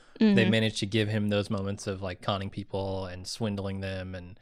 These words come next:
Speaker 1: Right.
Speaker 2: and, you know, figuring his way out of situations in the dirtiest way possible.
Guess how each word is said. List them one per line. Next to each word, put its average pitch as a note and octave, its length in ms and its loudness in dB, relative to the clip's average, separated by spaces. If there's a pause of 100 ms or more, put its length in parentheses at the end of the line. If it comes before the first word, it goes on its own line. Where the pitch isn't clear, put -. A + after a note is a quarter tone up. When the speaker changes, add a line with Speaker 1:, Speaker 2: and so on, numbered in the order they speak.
(160)
Speaker 1:
Right. F#3+ 480 -2
Speaker 2:
and, F#2+ 260 -6
you A#2 100 0
know, F#2+ 100 -2
figuring A2+ 500 2
his G#2 120 -4
way A2 140 4
out G2+ 80 4
of G2 60 -2
situations G2+ 640 0
in G2+ 80 -2
the G2 80 -2
dirtiest G2 580 -2
way F#2+ 140 -2
possible. G2+ 600 -2